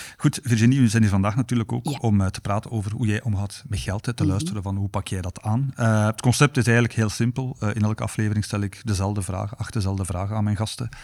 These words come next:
Speaker 1: En dan komen wij te weten hoe, eh, dat hij of zij omgaan, eh, met geld. Dus ik, eh, stel voor dat we meteen overgaan naar
Speaker 2: Ja.
Speaker 1: de eerste vraag. En dat is, eh, hoe heb jij met geld leren omgaan? Is dat iets dat je van thuis hebt meegekregen of heb je dan toch zelf wat meer, eh,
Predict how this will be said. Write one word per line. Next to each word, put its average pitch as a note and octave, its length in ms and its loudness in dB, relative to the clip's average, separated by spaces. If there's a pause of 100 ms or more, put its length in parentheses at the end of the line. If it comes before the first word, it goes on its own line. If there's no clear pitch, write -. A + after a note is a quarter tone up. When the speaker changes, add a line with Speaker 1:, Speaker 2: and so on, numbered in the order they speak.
(300)
Speaker 1:
En - 80 -4
dan G#2 120 2
komen G2+ 180 2
wij F#2+ 100 2
te - 100 -4
weten G2 400 -4
hoe, G2+ 400 -4
eh, G#2 80 0
dat F#2+ 160 -2
hij G2+ 300 0
of A#2+ 180 -2
zij A2+ 320 2
omgaan, G#2 420 2
eh, G#2 200 2 (100)
met A#2+ 160 2
geld. - 360 -6 (460)
Dus B2+ 220 2
ik, C#3 220 -4
eh, A#2 100 6
stel G#2+ 180 0
voor G#2+ 120 2
dat A2 120 2
we G#2+ 60 0
meteen G#2+ 240 2
overgaan G#2 220 2
naar G2+ 100 2
Speaker 2:
Ja. - 80 0
Speaker 1:
de - 60 -2
eerste A2 260 2
vraag. G2+ 300 0
En B2 80 2
dat A2 120 2
is, A2 140 0
eh, A2+ 80 -4
hoe A#2+ 120 4
heb B2 120 2
jij A2+ 160 2
met A#2 100 2
geld A#2 260 -4
leren G#2+ 260 -2
omgaan? C3 340 0
Is A#2 80 0
dat G2+ 120 -2
iets G2 100 -2
dat F#2+ 80 0
je F#2+ 60 -2
van F#2 180 -4 (180)
thuis F2+ 220 -4
hebt F#2+ 120 -6
meegekregen A#2 480 0
of A2 60 0
heb G#2 120 -4
je G#2+ 60 -4
dan F#2 220 -4
toch - 180 -6
zelf F#2+ 260 -6
wat G2+ 100 -4
meer, F#2+ 260 -4
eh, F2+ 60 -6